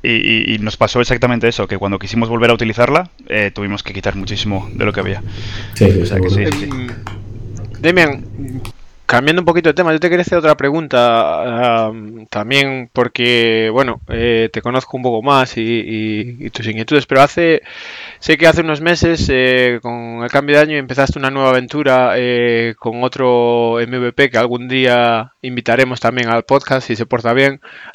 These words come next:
Speaker 3: eh, porque es de Finance and Operations y no nos gu-, y ya sabemos
Speaker 1: Sí,
Speaker 3: que es lo más
Speaker 1: única-,
Speaker 3: aburrido.
Speaker 1: <laughs> únicamente, es que, es que sí, es que es, es que es muy aburrido, eh, pero que no, que no, es broma. Le vamos a invitar, no os preocupéis, que le
Speaker 2: El
Speaker 1: invitamos.
Speaker 2: mundo oscuro del R B.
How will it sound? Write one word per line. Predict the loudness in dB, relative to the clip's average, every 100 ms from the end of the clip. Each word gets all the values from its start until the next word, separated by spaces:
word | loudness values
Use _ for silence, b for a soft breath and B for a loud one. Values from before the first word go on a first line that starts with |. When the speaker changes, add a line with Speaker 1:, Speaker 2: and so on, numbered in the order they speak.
| -2
Speaker 3:
eh, | 0 2 0
porque | -2 0
es | 0
de |
Finance | 2 2 2 0 -4
and | -4
Operations | 0 2 2 -2 -8
y | -6
no | -4
nos | -4
gu-, | -2 -4 -2
y | 0 0
ya | -2
sabemos | 0 2
Speaker 1:
Sí, | 4
Speaker 3:
que |
es | 4 2
lo |
más |
Speaker 1:
única-, | 0 2
Speaker 3:
aburrido. | 2 2 4 4 6
Speaker 1:
<laughs> | 2
únicamente, | 2 2 4 4 2 0 -2
es |
que, | 4 4 4 0
es | 0
que | -4
sí, | 0 0
es |
que | 0
es, | -6 -6 -6
es | -8
que | -6
es | -4
muy | -2
aburrido, | -2 -2 -2 -2
eh, | -2
pero | 0
que | 0
no, | 0
que |
no, | -2 -6 -4
es | -2 0
broma. | -2 -2 2
Le |
vamos | 4 4
a | 0
invitar, | 2 6 6
no | 4
os | -6
preocupéis, | -8 0 2 2 -2
que | 0
le | 2 2
Speaker 2:
El | 2
Speaker 1:
invitamos. | 4 6
Speaker 2:
mundo | 8 6
oscuro | 4 4 6 6
del | 4 2
R | 2 2
B. | 2 0